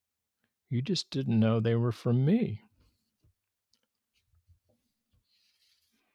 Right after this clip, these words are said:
And then he said, "It's okay. I love you." And then he went on to say, "Have you ever felt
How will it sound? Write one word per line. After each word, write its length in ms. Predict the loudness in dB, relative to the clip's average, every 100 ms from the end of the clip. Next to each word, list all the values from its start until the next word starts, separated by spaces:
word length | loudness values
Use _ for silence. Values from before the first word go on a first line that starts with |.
| -20 -20 _ _ _ _ _ _ _ _ -6
And 200 | -2 -2
then 140 | 0
he 120 | -2
said, 240 | -2 -4 -4
"It's 180 | -4
okay. 540 | -6 -4 -6 -6 -6 -4
I 60 | -4
love 320 | -4 -6 -10
you." 160 | -12 -18 _ _ _ _ _ _ _ _ _ _ _ _ _ _ _ _ _ _ _ _ _ _ _ _ _ _ _
And 120 | -4 0
then 80 |
he 60 | 2
went 200 | 2 4
on 180 | 4 4
to 60 |
say, 180 | 2 2
"Have 120 | 4 4
you 80 |
ever 160 | 4 4
felt 440 | 2 2 2 2